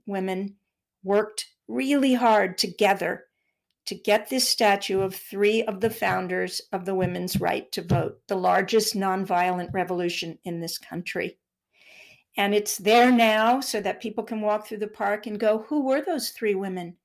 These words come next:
What did they do? How did they do it? Tell me what you pay attention to, and I will tell you who you are."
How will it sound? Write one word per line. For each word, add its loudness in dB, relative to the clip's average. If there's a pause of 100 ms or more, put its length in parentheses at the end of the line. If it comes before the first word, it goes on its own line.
(180)
What -2
did -6
they 2
do? -4 (600)
How 2
did 0
they 4
do 0
it? -2 (680)
Tell 2
me 2
what 0
you -2
pay -2
attention -6
to, -6
and -10 (100)
I -4
will -4
tell -4
you -4
who -2
you 0
are." -4